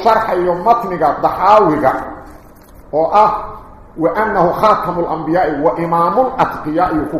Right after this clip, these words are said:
keena, markuu sharxa. Waxay igu soo dhacaa qiso Soomaali markaas, oo taas oo kale. Nin shiiq ahaa jiray oo meel tuulaa isagu ka shiiq. Macallin Qur'aan ah marka, hadee-,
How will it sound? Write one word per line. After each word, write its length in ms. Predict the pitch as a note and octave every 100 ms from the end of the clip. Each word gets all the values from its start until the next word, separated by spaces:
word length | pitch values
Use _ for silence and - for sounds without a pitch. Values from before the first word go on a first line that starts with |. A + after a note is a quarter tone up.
| -
keena, 280 | B2 G#2 F#2 - - - -
markuu 220 | D3 D3+ -
sharxa. 280 | - - - - - - - - - - - - - - - - - - - -
Waxay 160 | F3+ G3
igu 100 | A3+
soo 160 | G#3+ G3
dhacaa 340 | F#3+ F#3 F#3+
qiso 260 | F#3 F3+ A3+
Soomaali 540 | - F3 E3+ G3 G3+
markaas, 460 | F3 F3+ D#3+ C3+ -
oo 80 | D#3+ D3+
taas 320 | G3 A3 -
oo 80 | D#3
kale. 260 | - C#3 A2 - - - - - - - - - - - - -
Nin 140 | F#3
shiiq 360 | G#3 G#3 A3 G3
ahaa 200 | F#3+ F3+ -
jiray 280 | D#3+ F#3 G3
oo 560 | D#3 D3+ C#3 A#2+ - - - - - - - - - - -
meel 320 | D#3+ G#3 G#3
tuulaa 520 | - F3 F3 G#3 F3+ D3+
isagu 280 | - F#3 E3
ka 140 | F3
shiiq. 260 | - F3 - - - - - -
Macallin 480 | C3+ - A3 G#3+ D#3
Qur'aan 260 | E3 G3+ A3
ah 140 | A3+
marka, 300 | A3+ - - - - - - - -
hadee-, 280 | F3 G3